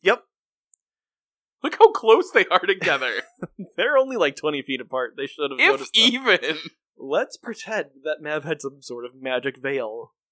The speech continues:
Speaker 1: that hid them for a
Speaker 2: That's
Speaker 1: dramatic reveal.
Speaker 2: All right, I'll, I'll, I'll go with that.
Speaker 1: Sounds good. So she, uh, shoots the, the, the hawk with her, uh, Havoc staff,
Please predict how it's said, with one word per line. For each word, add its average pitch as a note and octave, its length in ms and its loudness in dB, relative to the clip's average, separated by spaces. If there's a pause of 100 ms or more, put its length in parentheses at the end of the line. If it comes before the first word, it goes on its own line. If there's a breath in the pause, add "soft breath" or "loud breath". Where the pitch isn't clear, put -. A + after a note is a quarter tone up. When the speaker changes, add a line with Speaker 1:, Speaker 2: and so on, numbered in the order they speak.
(640)
Speaker 1:
that B2 140 -10
hid - 220 -4
them - 220 -8
for C#3+ 120 -2
a - 40 -2
Speaker 2:
That's D#3 80 -4
Speaker 1:
dramatic D#3 400 0
reveal. B2 540 -8
Speaker 2:
All B2 100 -6
right, A2 220 -6
I'll, A#2 240 -6 (180)
I'll, A#2+ 260 -6 (120)
I'll B2 180 0
go C3+ 160 -4
with A#2 180 -6
that. F#2 280 -12 (240)
Speaker 1:
Sounds D3 380 -14
good. A#2+ 120 -14 (1200)
So D3+ 240 -10 (180)
she, F3 320 -12 (180)
uh, C3 200 -6
shoots - 440 -8
the, C3 340 -10
the, A#2+ 480 -8
the A#2+ 100 -12
hawk C3+ 260 -4 (180)
with B2+ 300 -10
her, A#2+ 300 -8
uh, A#2 220 -10
Havoc B2+ 300 -6
staff, A#2+ 320 -6